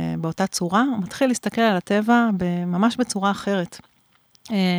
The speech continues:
דרך איזושהי עדשה ביומימטית, שמתחילה לזהות את הפתרונות שבטבע.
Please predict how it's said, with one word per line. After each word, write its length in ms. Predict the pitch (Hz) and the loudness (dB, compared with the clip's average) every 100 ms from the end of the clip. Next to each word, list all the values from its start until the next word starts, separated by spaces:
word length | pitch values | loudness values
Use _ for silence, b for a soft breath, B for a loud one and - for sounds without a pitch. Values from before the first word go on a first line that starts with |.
| 175 170 170 165 170 214 | 0 0 0 -2 -2 -4
דרך 360 | 180 233 247 | 0 0 2
איזושהי 320 | 214 240 - 202 | 0 0 2 2
עדשה 420 | 175 165 233 233 | 2 2 4 4
ביומימטית, 800 | 190 208 196 180 226 - 320 - - b b b b | 6 6 4 4 2 0 -4 -4 -14 b b b b
שמתחילה 460 | - 180 - 214 269 | -2 -2 2 6 8
לזהות 320 | 294 208 247 | 8 4 2
את 80 | 254 | -2
הפתרונות 420 | 185 - 185 196 | -4 0 0 0
שבטבע. 560 | 202 180 - 170 160 | 0 -4 -2 -2 0